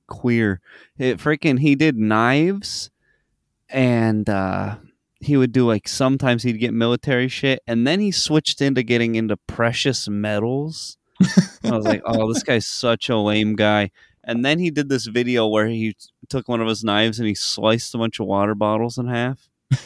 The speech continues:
Speaker 1: And he was such a short, little out of shape, stubby guy. And, uh, he had all these wickedly expensive knives,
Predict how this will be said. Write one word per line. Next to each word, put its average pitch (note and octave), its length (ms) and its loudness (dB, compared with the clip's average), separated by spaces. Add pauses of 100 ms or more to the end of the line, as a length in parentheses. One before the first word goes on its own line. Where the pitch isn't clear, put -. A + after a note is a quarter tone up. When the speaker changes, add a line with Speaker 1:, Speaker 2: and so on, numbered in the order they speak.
(380)
Speaker 1:
And A2 140 0
he B2 60 6
was C3 180 4
such - 420 -2
a C3 120 2
short, B2 560 0 (420)
little A#2+ 260 0
out A2 200 2
of A2+ 60 -2
shape, - 360 0
stubby G#2+ 400 0
guy. G2 460 -2 (840)
And, G2 460 -4
uh, D2+ 300 -6 (680)
he E3+ 160 2
had E3 240 6
all C3 100 4
these B2 240 0
wickedly B2 760 4
expensive A2+ 600 0
knives, G2 680 0